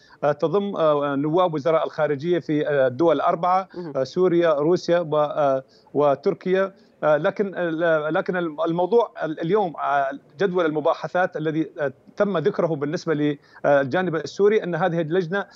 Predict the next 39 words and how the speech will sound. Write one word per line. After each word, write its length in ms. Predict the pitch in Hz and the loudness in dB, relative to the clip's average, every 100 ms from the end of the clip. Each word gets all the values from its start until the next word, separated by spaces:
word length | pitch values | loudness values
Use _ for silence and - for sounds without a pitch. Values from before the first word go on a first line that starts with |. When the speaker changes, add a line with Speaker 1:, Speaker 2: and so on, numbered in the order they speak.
| - - | -10 0
Speaker 1:
آه، 80 | 160 | 0
سوف 340 | 151 247 - | 2 0 2
يتم 400 | 214 208 254 233 | 0 0 -2 -6
ف-، 120 | - | -6
بحثها 720 | 196 170 160 220 - 208 214 - | -4 -2 0 -2 0 2 2 0
في 180 | 247 240 | -2 0
حينها. 420 | 208 175 131 117 _ - | 0 -2 -2 -6 _ -4
آه، 60 | 156 | 0
إذن 280 | 202 208 208 | 0 0 -2
لا 180 | 196 202 | 0 0
زالت 320 | 214 208 196 | 2 -2 -2
تقريبًا 300 | 190 190 185 | -2 0 0
Speaker 2:
مم. 60 | |
Speaker 1:
الموضوع 280 | 180 175 180 | -2 -2 -2
قيد 280 | 165 190 170 | 0 0 2
البحث، 320 | 165 180 214 196 | 0 0 -2 -2
لكن، 280 | 190 190 - - - | -4 -4 -8 -12 0
آه، 80 | 160 | 0
كما 300 | - 226 196 | 2 0 0
ذكرت، 380 | 165 190 196 - | -2 -2 -4 -4
بالنسبة 480 | 190 196 165 165 160 - 147 | -4 -4 -2 0 -2 -4 -2
للزيارة 500 | 135 123 170 190 190 | 0 2 4 4 2
الركن 480 | 185 143 180 - | 0 0 -2 -2
الأساسي 460 | 175 165 180 180 156 | -6 -4 -2 -2 -2
فيها 220 | 175 165 | 0 0
العلاقات 440 | 147 151 143 170 143 | 2 0 0 -2 -4
السورية 400 | - 160 165 143 | -4 0 2 0
التركية. 560 | - - 185 202 208 - - | -2 -2 2 2 2 -4 -8
Speaker 2:
مم. 140 | 175 | 2
Speaker 1:
آه، 100 | 156 | 2
كما 260 | 151 185 180 | 2 0 0
تعلمين، 540 | 165 165 175 214 190 | 0 0 -2 -4 -2
آه، 100 | 165 | -4
تركيا، 420 | - 202 - 175 160 | 0 -2 0 0 2
آه، 320 | 156 147 139 | 2 4 4
روسيا 340 | 160 196 170 | 4 2 0
استضافت 560 | - 156 196 180 143 139 | -2 0 0 0 -4 -8
جلسات 440 | 139 156 170 151 | -6 -2 0 0
سابقة 500 | - 180 185 185 196 | 0 0 0 -2 -4